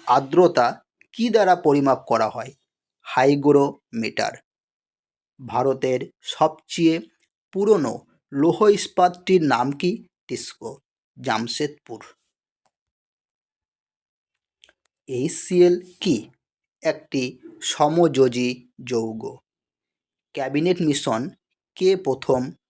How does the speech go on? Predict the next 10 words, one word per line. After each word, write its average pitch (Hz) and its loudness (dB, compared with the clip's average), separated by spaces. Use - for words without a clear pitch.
প্রস্তাব 151 -8
করেন? 107 -4
ক্লিমেন্ট 170 -4
এটলি। 139 -4
বিশ্ব 151 -4
খাদ্য 175 2
দিবস 156 2
কবে 147 2
পালিত 143 -2
হয়? 113 -6